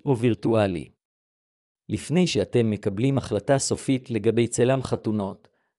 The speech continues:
חשוב להיפגש איתו באופן אישי או וירטואלי.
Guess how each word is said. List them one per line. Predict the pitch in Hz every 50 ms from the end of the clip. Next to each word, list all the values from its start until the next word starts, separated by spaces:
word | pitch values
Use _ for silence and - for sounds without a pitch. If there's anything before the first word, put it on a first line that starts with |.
| _
חשוב | - - 120 - - 180 175 160
להיפגש | 135 113 104 - - 101 98 120 143 147 - 113
איתו | 110 - - 151 143
באופן | 117 101 110 - 147 147 - - 107 104
אישי | 110 110 - - 151 151 143 - -
או | 143 151 143
וירטואלי. | 131 127 107 107 - 123 120 110 101 95 87 71 58 -